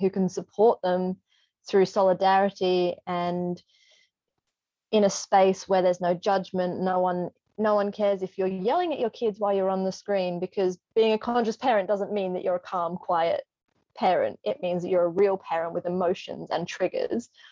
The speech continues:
So it's just that space to come and be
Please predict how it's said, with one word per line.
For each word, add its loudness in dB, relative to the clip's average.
So 4
it's -4
just 0
that 2
space 2
to -10
come -4
and -2
be 2